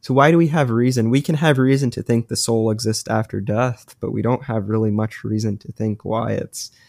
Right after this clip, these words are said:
why it's necessarily exist forever. I think that's definitely something Socrates needs to be thinking about. I think the best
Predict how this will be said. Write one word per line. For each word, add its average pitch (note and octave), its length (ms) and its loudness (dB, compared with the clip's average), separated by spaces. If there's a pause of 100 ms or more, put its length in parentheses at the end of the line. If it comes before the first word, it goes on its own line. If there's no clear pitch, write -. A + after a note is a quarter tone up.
(580)
why G2+ 300 -4
it's - 500 -6 (220)
necessarily A2 760 -2
exist G#2 460 -4
forever. G#2+ 520 -6 (760)
I A#2 140 0
think C3+ 360 -4
that's A#2+ 300 0
definitely A#2+ 460 -2
something A2 480 -4
Socrates A2 800 -4
needs G#2+ 260 -4
to - 80 -12
be A2+ 100 -4
thinking G#2+ 400 -4
about. B2+ 340 -4 (640)
I A2+ 120 0
think A#2+ 340 -2
the A#2 100 0
best A#2 540 -2